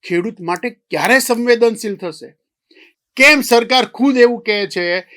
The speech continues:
કે દસ લાખ હેક્ટર જમીનમાં નાશ પામ્યો છે પાક અને તેમ છતાંય સર્વે કરવું આવું છે? જો તમે ખુદ કહેતા હોય કે દસ લાખ હેક્ટર જમીન પર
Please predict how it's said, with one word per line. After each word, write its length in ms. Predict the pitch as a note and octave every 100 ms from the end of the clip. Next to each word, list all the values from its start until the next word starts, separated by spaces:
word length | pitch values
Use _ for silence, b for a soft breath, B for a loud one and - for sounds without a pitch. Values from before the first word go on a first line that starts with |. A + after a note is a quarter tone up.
| b -
કે 80 |
દસ 440 | G#3 D3+ B3 C#4 A#3+
લાખ 260 | A#3+ A#3
હેક્ટર 380 | G#3+ G#3 - A3
જમીનમાં 800 | E3+ F#3+ G#3 G#3+ G3+ F3+ F3 G3 b b b _
નાશ 360 | E3 F3+ A3 B3 -
પામ્યો 360 | G#3 G3+ G3+
છે 140 | F#3+ F#3+
પાક 560 | - D3+ C#3+ C#3+ D#3+ _ -
અને 180 | A#3+ B3+
તેમ 320 | - B3 C4 -
છતાંય 220 | A#3 C4+
સર્વે 360 | C4 C#4+ D4 C#4+
કરવું 300 | C4+ A#3 G#3
આવું 160 | E3+
છે? 180 | C#3+ - _ _ _ _ b b
જો 100 | -
તમે 240 | C#4 D4 D#4 - -
ખુદ 240 | B3+ E4+ -
કહેતા 320 | A#3+ G3 G#3+
હોય 120 | A3+
કે 100 | A3+
દસ 340 | G3 F#3 A#3+ -
લાખ 320 | G3+ A3 G#3
હેક્ટર 400 | F#3 F3+ G#3+ G#3+
જમીન 400 | D#3+ F#3 G3+ A3
પર 240 | - A3